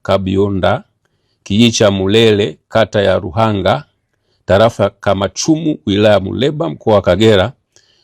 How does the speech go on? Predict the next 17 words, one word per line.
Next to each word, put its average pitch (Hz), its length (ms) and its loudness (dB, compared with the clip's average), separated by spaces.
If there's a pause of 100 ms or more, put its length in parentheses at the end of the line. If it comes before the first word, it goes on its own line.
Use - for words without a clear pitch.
(120)
ambapo 123 460 -2
mtoto 131 340 -2
aliyefahamika 123 840 0
kwa 107 180 -4
jina 107 260 -4
la 101 180 2
Noela 127 520 2
Novat 110 420 -2
Asimwe, 143 540 0 (800)
miaka 107 320 2
miwili 92 340 -2
na 80 120 -8
nusu, 135 500 -2 (100)
mwenye 92 260 0
ulemavu 92 440 2
wa 98 100 -2
ngozi, 131 480 -2